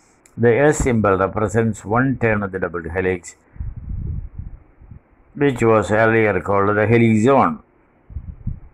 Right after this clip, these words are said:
The helix zone with its central axis can thus be represented as the archetypal symbol of the psyche,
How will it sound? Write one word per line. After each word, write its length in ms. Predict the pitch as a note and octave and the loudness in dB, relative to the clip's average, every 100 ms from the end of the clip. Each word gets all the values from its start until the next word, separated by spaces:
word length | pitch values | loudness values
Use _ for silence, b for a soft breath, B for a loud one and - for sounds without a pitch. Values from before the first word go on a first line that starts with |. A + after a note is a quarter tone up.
| _ - | _ -4
The 220 | G#2+ G2+ | 0 2
helix 400 | A#2 D3 D#3+ - | 2 2 0 0
zone 420 | G#2 G#2 A2 - | 2 2 0 0
with 220 | A2 F#2+ | -2 0
its 180 | G#2+ F2+ | -2 0
central 400 | B2 C3+ C3+ F#2+ | -2 0 0 0
axis 720 | G2+ G2+ - G2+ G2+ G2 - b b b _ - | 0 0 -2 -2 -2 -2 -8 b b b _ -2
can 460 | G#2+ A2 A2+ A2+ - | 2 4 4 0 0
thus 240 | C3+ B2 | 0 0
be 380 | A2+ G#2+ G2+ - | 0 0 0 -2
represented 840 | A2 G2+ A#2+ A#2+ F#2 F#2 G2+ B2 | -4 -2 -2 -2 -2 -2 -2 -2
as 220 | - G2+ F2+ | -2 -4 -2
the 140 | G2 | 0
archetypal 760 | G2+ A2+ C#3 A2+ A2 E2+ F#2 E2+ | 0 0 -4 0 -2 -2 -8 -10
symbol 600 | F#2 F#2 G2+ C3+ - G2+ | -10 -8 -4 -2 -2 -6
of 60 | |
the 120 | F#2 F2 | -6 -6
psyche, 640 | F#2+ F#2 F2+ G2+ F#2+ | -2 -2 -4 -6 -6